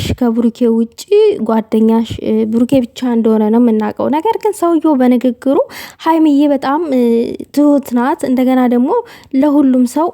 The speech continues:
ኦፕን ነች አለ። ማለት ያ ማለት ደግሞ ለሁሉም ሰው ክፍት ነች ማለት ይሄ ማንም ሰው በሷ ህይወት ውስጥ መጥቶ ቢሄድ ችግር የለውም ለሀይሚ እንደዛ ነገር ናት እያለ ነው ስምሽን ያበላሸው። በዛን መግቢያ ላይ ነው ይሄንን ያወራው።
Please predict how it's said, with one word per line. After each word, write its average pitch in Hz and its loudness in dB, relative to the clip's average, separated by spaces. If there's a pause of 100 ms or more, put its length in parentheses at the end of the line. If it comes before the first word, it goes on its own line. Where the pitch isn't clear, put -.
ኦፕን 285 0
ነች 269 0
አለ። 254 2 (400)
ማለት 285 2 (240)
ያ 330 4
ማለት 277 0
ደግሞ 262 0 (100)
ለሁሉም 339 0
ሰው 277 0
ክፍት - -6
ነች 240 -2 (300)
ማለት 233 -2 (340)
ይሄ 277 4 (220)
ማንም 269 2
ሰው 269 0
በሷ 254 0 (120)
ህይወት 247 2
ውስጥ - -4
መጥቶ 233 0 (320)
ቢሄድ 240 -2 (320)
ችግር 262 2
የለውም 240 4 (100)
ለሀይሚ 233 2 (240)
እንደዛ 240 2 (120)
ነገር 233 2
ናት 247 0
እያለ 269 0
ነው 247 0
ስምሽን 247 0
ያበላሸው። 214 -2 (320)
በዛን 320 0 (360)
መግቢያ 294 2
ላይ 302 2
ነው 240 2
ይሄንን 254 2
ያወራው። 240 0